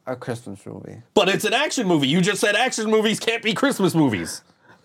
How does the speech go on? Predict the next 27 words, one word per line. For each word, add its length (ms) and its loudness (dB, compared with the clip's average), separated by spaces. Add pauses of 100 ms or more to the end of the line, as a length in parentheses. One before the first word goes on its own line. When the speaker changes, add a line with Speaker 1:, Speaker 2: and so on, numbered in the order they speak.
(720)
Speaker 1:
Well, 340 2
that 180 2
has 340 -2
a, 80 -2
there's 400 0
Santa 400 4
Claus 340 -2
in 100 -4
it. 220 -4 (280)
There's 200 0
Turbo 540 2
Man. 500 0
Speaker 2:
It 60 -12 (1500)
Speaker 1:
And 160 6
Speaker 2:
is 120 4
Speaker 1:
his 80 0
Speaker 2:
Arnold 360 4
Speaker 1:
side- 140 -6
Speaker 2:
Schwar-, 120 -4
it's 220 -2
Arnold 320 2
Schwarzenegger 580 0
trying 260 2
to 60 2
buy 180 2
a 80 0
toy. 420 -4